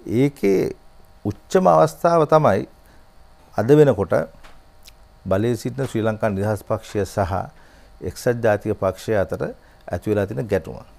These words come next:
දැන් මේ ගැටුම ඉතාම සුවිශේෂ ගැටුමක්. හේතුව, අ, කිසිම, කිසිදු මාධ්‍යයකින්,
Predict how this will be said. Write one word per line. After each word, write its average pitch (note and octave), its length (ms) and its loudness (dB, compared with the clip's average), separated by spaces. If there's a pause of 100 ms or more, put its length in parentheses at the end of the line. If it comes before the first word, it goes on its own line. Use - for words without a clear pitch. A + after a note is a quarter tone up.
(500)
දැන් G#2 160 -6
මේ A2 100 -2
ගැටුම G2+ 380 -2 (220)
ඉතාම D3 320 -2 (220)
සුවිශේෂ D3 680 -2 (560)
ගැටුමක්. G2+ 580 0 (320)
හේතුව, A#2+ 460 0
අ, A#2 120 2 (2000)
කිසිම, C#3+ 360 -6 (200)
කිසිදු C3 420 -6
මාධ්‍යයකින්, B2 760 -2